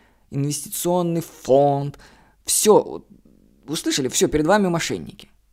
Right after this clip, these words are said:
Вот я, вот этот совет простой спас бы вам очень много денег. Потому что единственное, что вы можете инвестировать и к чему мы призываем,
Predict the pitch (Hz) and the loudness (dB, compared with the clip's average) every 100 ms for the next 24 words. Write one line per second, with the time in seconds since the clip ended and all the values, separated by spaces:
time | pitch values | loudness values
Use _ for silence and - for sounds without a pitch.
0 | _ - 233 339 262 190 208 247 185 - | _ -10 -6 -4 -4 -2 -2 -2 -4 -2
1 | 247 339 - 175 - 135 - 269 269 202 | -4 -4 -4 -4 -2 -4 -2 -4 -4 -6
2 | 226 294 320 330 320 302 135 113 - _ | -6 -6 -8 -8 -8 -6 -6 -8 -14 _
3 | _ _ _ - 147 196 240 240 170 156 | _ _ _ -8 -4 -2 -2 -2 -2 -4
4 | - 190 165 170 170 - 147 147 151 254 | -2 0 0 -2 -6 -6 -6 -6 -6 -4
5 | 202 - - 104 151 147 131 127 127 123 | -4 -4 -16 -10 -6 -4 -6 -6 -8 -8
6 | 143 302 269 | -6 -6 -6